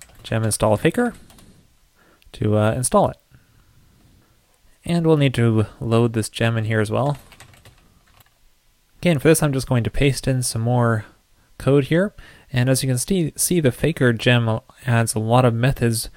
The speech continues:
which we can use to generate, um, person's name, company, email address, a phone number,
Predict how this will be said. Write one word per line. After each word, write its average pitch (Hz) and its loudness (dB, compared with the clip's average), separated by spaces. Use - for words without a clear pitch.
which - -6
we 117 0
can 107 -6
use 107 -2
to 113 0
generate, 107 -2
um, 104 -6
person's 113 -2
name, 131 0
company, 117 -2
email 117 2
address, 113 2
a 104 -6
phone 135 0
number, 117 0